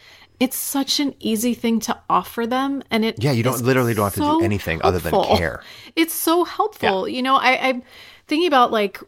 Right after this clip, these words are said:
Speaker 1: when, um, there's two examples I wanna bring up of this from my own life. And one is when someone very close to me was going through a divorce, and I was fairly, I was, like, a young adult, and I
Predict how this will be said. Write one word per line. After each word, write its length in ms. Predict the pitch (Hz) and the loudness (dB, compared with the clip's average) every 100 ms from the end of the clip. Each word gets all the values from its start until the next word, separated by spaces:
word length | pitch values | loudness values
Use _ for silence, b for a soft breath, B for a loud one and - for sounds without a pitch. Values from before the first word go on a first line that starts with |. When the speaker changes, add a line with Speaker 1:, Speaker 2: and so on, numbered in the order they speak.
| _ | _
Speaker 1:
when, 640 | 214 208 214 214 208 208 - | -2 2 2 2 2 0 0
um, 360 | 202 196 180 175 | 0 2 0 0
there's 220 | 208 202 | -2 -2
two 480 | - 311 311 277 - | 0 2 2 0 -2
examples 480 | - 196 202 196 180 | -4 0 0 2 0
I 40 | 175 | 0
wanna 240 | 170 170 | 0 -2
bring 280 | - 180 170 | 0 0 0
up 220 | 165 - - | -2 -4 -4
of 140 | 175 | -2
this 420 | 156 147 - - - _ _ _ - | 0 -2 -4 -8 -10 _ _ _ -14
from 160 | - 190 | -6 -4
my 80 | |
own 220 | - 311 277 | 0 2 2
life. 260 | 170 180 - | 0 -2 0
And 220 | 196 190 b b b b b b _ | 0 0 b b b b b b _
one 240 | 233 254 | 2 4
is 320 | 269 247 226 - - _ - | 4 2 0 -6 -12 _ -4
when 380 | 202 208 196 190 | 2 4 4 0
someone 340 | - 214 220 214 | 0 2 2 4
very 180 | 208 | 2
close 320 | 202 180 180 - | 2 -2 -4 -4
to 60 | |
me 260 | 175 180 180 | -2 -2 0
was 220 | 185 170 | 0 0
going 260 | 180 170 170 | 0 0 -2
through 380 | - 170 165 - | -2 -2 -2 -4
a 40 | 175 | -6
divorce, 560 | 175 262 247 185 - - | -2 0 0 -2 -8 -4
and 520 | 196 185 175 170 175 - _ | -2 0 0 -2 -6 -10 _
I 160 | 190 180 | 0 2
was 340 | 180 185 - - - - _ _ | 2 0 -4 -12 -20 -20 _ _
fairly, 440 | - 220 220 220 | -2 2 2 2
I 40 | |
was, 100 | 214 | 2
like, 140 | 208 208 | 0 -2
a 60 | |
young 300 | 180 170 175 185 | -2 0 0 -2
adult, 380 | 165 165 165 - | -2 0 -2 0
and 160 | 180 | 0
I 300 | 170 170 165 | 2 2 0